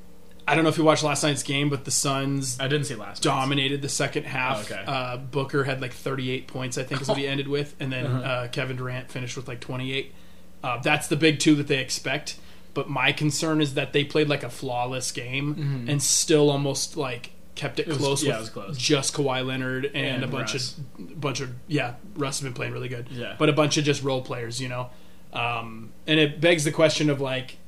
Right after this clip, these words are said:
Speaker 1: is the N B A better off with, uh, super teams or a team with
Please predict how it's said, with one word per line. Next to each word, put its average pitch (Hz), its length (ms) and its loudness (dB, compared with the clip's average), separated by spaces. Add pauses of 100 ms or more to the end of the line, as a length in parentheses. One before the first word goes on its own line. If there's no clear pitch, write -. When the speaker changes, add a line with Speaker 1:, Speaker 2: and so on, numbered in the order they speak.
(120)
Speaker 1:
is 143 200 -4
the 147 140 2
N 143 140 2
B 135 140 4
A 131 80 2
better 127 360 0
off 123 280 -4
with, 123 340 -6 (720)
uh, 131 200 -2
super 156 280 4
teams 151 320 6
or 131 480 0
a 143 100 -4
team 135 360 -2
with 123 220 -4